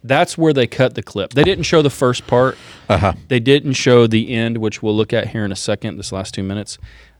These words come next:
Speaker 1: They simply, uh, shared this and presented it as if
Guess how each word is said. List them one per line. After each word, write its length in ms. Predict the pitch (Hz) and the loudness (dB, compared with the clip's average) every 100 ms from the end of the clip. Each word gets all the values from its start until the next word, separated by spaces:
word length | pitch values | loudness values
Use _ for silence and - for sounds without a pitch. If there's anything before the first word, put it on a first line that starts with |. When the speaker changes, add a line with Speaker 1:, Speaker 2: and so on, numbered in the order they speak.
| _ _ | _ _
Speaker 1:
They 360 | 110 131 135 | -2 4 4
simply, 840 | 131 - 160 156 151 139 131 117 - _ _ _ - | 2 -2 -2 -2 -2 -2 -2 -6 -12 _ _ _ -2
uh, 280 | 135 117 107 | 2 2 0
shared 480 | - 139 139 135 | 0 4 4 2
this 520 | 113 104 101 - - - _ _ _ _ _ - | 2 2 2 -2 -8 -10 _ _ _ _ _ -14
and 140 | 110 | -10
presented 560 | - 104 104 110 107 98 | -4 -2 0 0 -2 -4
it 220 | 98 - - | -6 -8 -10
as 520 | 104 98 95 95 - | -8 -6 -6 -8 -10
if 460 | 131 104 101 - | -6 -6 -6 -12